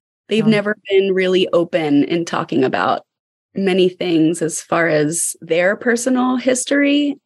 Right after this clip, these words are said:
Speaker 1: and the adoptive stuff. I think when, when I was in middle school about, I think I had some questions about things and I never felt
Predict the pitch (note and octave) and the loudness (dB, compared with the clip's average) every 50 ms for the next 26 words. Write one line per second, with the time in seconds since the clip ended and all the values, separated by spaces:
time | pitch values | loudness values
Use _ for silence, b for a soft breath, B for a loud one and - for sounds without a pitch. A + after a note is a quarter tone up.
0 | _ - - G3+ G#3 G3+ G3 F#3 F3 E3+ F3+ E3+ F3+ - - E3 D#3 - - C#3+ | _ -2 0 0 2 2 2 2 2 0 -2 -4 -4 -2 -2 -2 -2 0 0 -2
1 | A#2+ F3 F3+ E3+ F3+ - F#3+ F3 E3+ E3+ - - - _ _ _ _ _ _ - | -2 -2 -2 -4 -2 0 2 0 0 0 -4 -14 -20 _ _ _ _ _ _ -20
2 | F3+ - - F3+ F#3 G#3 G3 D#3+ F3 G3 G3+ G3 F#3+ G#3 G#3 G3 G3 F#3 F3+ F#3 | -14 -8 -4 -2 0 2 2 2 2 0 0 0 0 0 0 0 0 2 2 2
3 | F3+ E3+ F3+ F#3+ - - - - A#3 A#3 B3+ B3 B3 B3 - B3+ A#3+ - - A3+ | 2 2 2 0 -2 -4 -2 0 2 2 2 2 0 0 0 0 0 0 -2 -2
4 | A3+ G#3+ G#3+ G3+ G#3 G3+ G3 F#3 - A3 A3 - G3 G3 G3 - - G3+ G3 G#3 | -2 -2 -2 -2 -2 -2 -2 -2 0 -2 -2 0 -2 -4 -4 -2 -2 0 0 2
5 | G#3+ G#3+ G#3+ G#3+ G#3+ G#3 - - - A3 G#3 G#3 A3 A3 G#3+ G#3 - E3 E3+ E3 | 0 0 0 0 0 -2 -2 -2 -2 0 0 2 2 0 0 0 0 0 2 2
6 | D#3+ E3 F3 F3 - _ _ _ _ _ - G3+ G3+ G#3 G3+ G3 F#3+ G3+ G3+ G3+ | 2 2 2 0 -4 _ _ _ _ _ -4 -2 0 2 2 0 0 0 -2 -4
7 | - - - F#3 F3+ F#3 - - - | -4 -4 -2 0 2 2 0 -2 -6